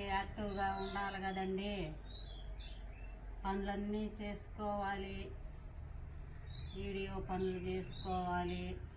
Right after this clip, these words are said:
ఎడిటింగ్ పనులు చేసుకోవాలి, ఇంటి పనులు చేసుకోవాలి, వంట పనులు చేసుకోవాలి. ఇవన్నీ చేసుకోవాలంటే బాడీ కొంచెం యాక్టివ్గా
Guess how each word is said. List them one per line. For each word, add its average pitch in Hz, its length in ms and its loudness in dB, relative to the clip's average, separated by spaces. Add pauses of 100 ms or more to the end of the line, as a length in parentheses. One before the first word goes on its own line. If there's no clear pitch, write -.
(1200)
ఎడిటింగ్ 190 480 0
పనులు 180 320 2
చేసుకోవాలి, 175 720 0 (100)
ఇంటి 196 280 -2
పనులు 190 360 2
చేసుకోవాలి, 170 720 0
వంట 175 260 0 (140)
పనులు 180 340 0
చేసుకోవాలి. 170 720 0 (280)
ఇవన్నీ 196 300 2 (100)
చేసుకోవాలంటే 233 760 2 (140)
బాడీ 220 240 4 (100)
కొంచెం 226 380 0
యాక్టివ్గా 214 580 2